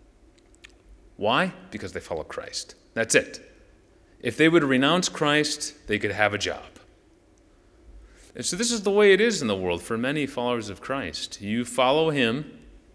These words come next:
the community will say, "You're on your own. You can't come in." And so many would point to this third one as this direct, intentional oppression of the church.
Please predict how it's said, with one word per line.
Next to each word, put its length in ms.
the 80
community 420
will 180
say, 200
"You're 460
on 180
your 160
own. 260
You 100
can't 340
come 240
in." 220
And 120
so 140
many 220
would 340
point 280
to 120
this 320
third 320
one 300
as 380
this 220
direct, 680
intentional 840
oppression 640
of 200
the 60
church. 600